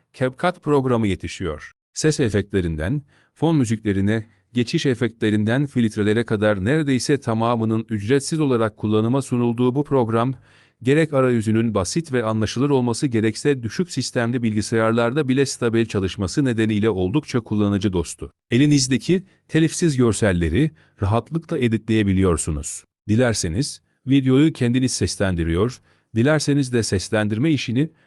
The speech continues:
programa gömülü olan yapay zekaya yaptırabiliyorsunuz. Editleme işlemi bittikten sonra render alma seçenekleri sayesinde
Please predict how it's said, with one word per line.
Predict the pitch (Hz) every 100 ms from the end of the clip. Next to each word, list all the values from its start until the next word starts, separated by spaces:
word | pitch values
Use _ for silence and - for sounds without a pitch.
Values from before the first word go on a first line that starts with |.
| _
programa | - 147 143 147 147
gömülü | 139 127 120
olan | 107 110 113
yapay | 113 127 123
zekaya | 113 117 123 127
yaptırabiliyorsunuz. | 123 107 - 123 117 110 107 - 82 73 - - _ _
Editleme | 117 131 - 147 165
işlemi | 131 - 117 117
bittikten | 101 - - 98 95
sonra | - 87 82 120 131 _ 101
render | 127 147 156
alma | 139 139 143
seçenekleri | 123 - 123 117 117 139
sayesinde | - 104 90 - 90 90 143